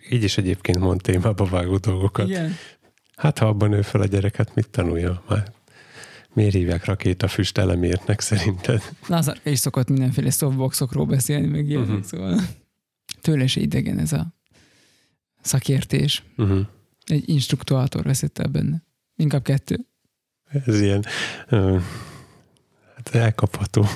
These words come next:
Speaker 2: <laughs> Igen, mondjuk a te lágyodat se kell fűteni.
Speaker 1: Nem, nem.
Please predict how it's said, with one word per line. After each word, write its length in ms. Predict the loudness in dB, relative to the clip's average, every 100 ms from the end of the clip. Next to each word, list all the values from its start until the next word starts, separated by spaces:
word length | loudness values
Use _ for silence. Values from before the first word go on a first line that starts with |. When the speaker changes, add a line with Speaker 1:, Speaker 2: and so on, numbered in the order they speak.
| -6 -10 -10 -16 -6
Speaker 2:
<laughs> 1500 | -2 0 -2 -6 -10 -4 -6 -6 -14 -12 -10 -8 -6 -4 -4 0
Igen, 160 | 0
mondjuk 160 | 2 0
a 40 |
te 140 | 2 2
lágyodat 400 | 2 2 0 0
se 100 | 0
kell 360 | 2 2 0 _ -20 -20 _ -4
fűteni. 580 | 2 2 4 2 0 -4 -10 -10 0
Speaker 1:
Nem, 280 | 4 4 4
nem. 180 | 2 2